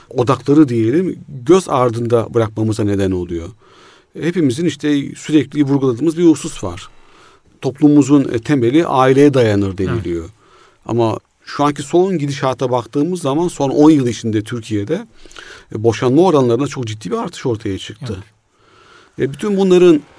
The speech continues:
Speaker 1: buradaki ekonomiyle, ekonomideki gidişatla ilintisi yok mu? Yani ilk baştan baktığınız zaman, boşanma oranlarına baktığınız zaman işte o şiddetli geçimsizlik denilen o tanımın
Speaker 2: Evet,
Speaker 1: içine,
Speaker 2: evet.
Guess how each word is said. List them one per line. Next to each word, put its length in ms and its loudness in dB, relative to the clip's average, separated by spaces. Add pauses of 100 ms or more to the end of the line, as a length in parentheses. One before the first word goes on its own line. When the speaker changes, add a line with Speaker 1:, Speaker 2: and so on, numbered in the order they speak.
(280)
Speaker 1:
buradaki 420 2
ekonomiyle, 840 6
ekonomideki 580 0
gidişatla 600 -6
ilintisi 380 -4
yok 220 -2
mu? 120 -6 (680)
Yani 120 0
ilk 160 -4
baştan 340 0
baktığınız 500 2
zaman, 400 2 (460)
boşanma 400 2
oranlarına 500 2
baktığınız 420 0
zaman 280 0
işte 220 -6
o 220 6
şiddetli 440 -2
geçimsizlik 640 -6
denilen 300 2
o 120 0
tanımın 320 0
Speaker 2:
Evet, 120 -2
Speaker 1:
içine, 220 -4
Speaker 2:
evet. 140 -4